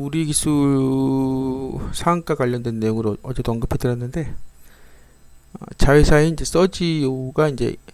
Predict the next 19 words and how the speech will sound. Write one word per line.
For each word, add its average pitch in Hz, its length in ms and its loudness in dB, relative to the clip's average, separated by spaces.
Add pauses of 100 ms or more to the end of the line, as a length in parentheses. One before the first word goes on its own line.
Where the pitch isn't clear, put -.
(540)
어, - 120 -8 (1400)
일 170 100 6
조 170 460 2
이제 - 80 -2
사천억 185 440 4
원 165 120 0
정도 131 260 -2
규모의 131 580 0 (300)
부유식 143 640 0
이제 - 120 -2
해상 170 400 2
풍력 208 400 0
사업 147 300 4
공급업체 135 460 0
선정되었다는 160 1000 -2
소식 - 300 -12
때문에 127 380 -2
이제 127 160 -8
어제, 120 400 -2